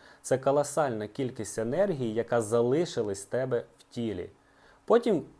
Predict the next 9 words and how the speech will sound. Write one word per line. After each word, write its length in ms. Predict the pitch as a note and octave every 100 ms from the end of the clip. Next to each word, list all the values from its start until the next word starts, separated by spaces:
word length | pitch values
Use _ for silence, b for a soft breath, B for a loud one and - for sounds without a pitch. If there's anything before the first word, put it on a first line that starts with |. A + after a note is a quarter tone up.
| _
ця 380 | - C#3 B2+ -
енергія 580 | A#2+ A#2+ D#3 E3 C3 A2+
може 340 | C3 D3 B2+
якось 420 | C3 D3+ B2 - -
проявлятися 680 | - B2 B2 A#2+ C3+ E3+ -
в 80 | A#2
тебе 240 | A#2 G#2+
в 80 | G#2
тілі, 320 | - G#2 E2+